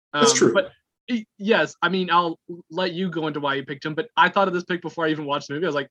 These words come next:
Speaker 2: "Obviously, guys." <laughs>
Speaker 1: Because I, I really like, uh, Brosnan in The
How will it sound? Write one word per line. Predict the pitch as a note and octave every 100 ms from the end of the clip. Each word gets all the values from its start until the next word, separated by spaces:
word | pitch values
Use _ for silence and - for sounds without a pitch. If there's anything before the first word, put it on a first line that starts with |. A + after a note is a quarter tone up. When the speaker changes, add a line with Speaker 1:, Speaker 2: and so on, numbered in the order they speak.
| -
Speaker 2:
"Obviously, | D#3+ D3+ C3+ B2+ - A2+ B2
guys." | D#2+ E3 - - A#3
<laughs> | - A#3+ - - - - _
Speaker 1:
Because | F#3 - D#3+ -
I, | E3+ E3
I | D3
really | C#3 C#3 G3 G3+ F#3+
like, | D3+ D3 - - _ B2+
uh, | B2+ B2
Brosnan | A#2 C3 C#3 C3+ D3 B2+ B2+
in | A#2
The | A#2